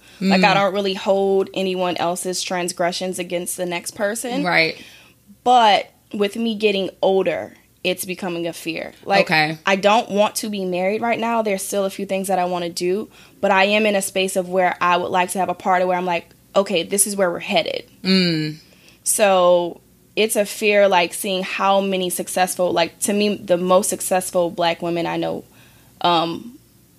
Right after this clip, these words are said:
Speaker 1: majority of them have
Speaker 2: Mm.
Speaker 1: not gotten married. I, I do know, like, a few, like, I have a few, I've gotten invited to a few weddings this fall.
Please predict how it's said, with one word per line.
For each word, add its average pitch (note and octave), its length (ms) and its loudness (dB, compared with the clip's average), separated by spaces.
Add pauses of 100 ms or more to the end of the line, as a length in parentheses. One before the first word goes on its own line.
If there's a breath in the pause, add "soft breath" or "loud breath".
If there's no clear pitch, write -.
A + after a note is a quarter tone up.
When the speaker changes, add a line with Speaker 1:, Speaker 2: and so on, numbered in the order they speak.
(200)
Speaker 1:
majority F#3+ 560 2
of D#3 100 -6
them D3 340 -6 (640)
have E3+ 220 0
Speaker 2:
Mm. D#3+ 40 -6
Speaker 1:
not E3 400 -2 (1040)
gotten E3 260 -4
married. E3 200 -2
I, A#3+ 160 4
I D4+ 140 2
do D4+ 180 2
know, D4 160 8
like, A#3 220 4
a G3+ 80 2
few, A#3+ 260 -4
like, G#3+ 180 2
I G3+ 120 0
have G#3 160 2
a F#3+ 80 0
few, G#3 340 -4
I've G3 140 0
gotten G3 240 0
invited F3+ 360 0
to F3+ 100 -4
a F3 40 -6
few F#3 220 -6
weddings F3 400 -4
this E3 180 -8
fall. E3+ 400 -4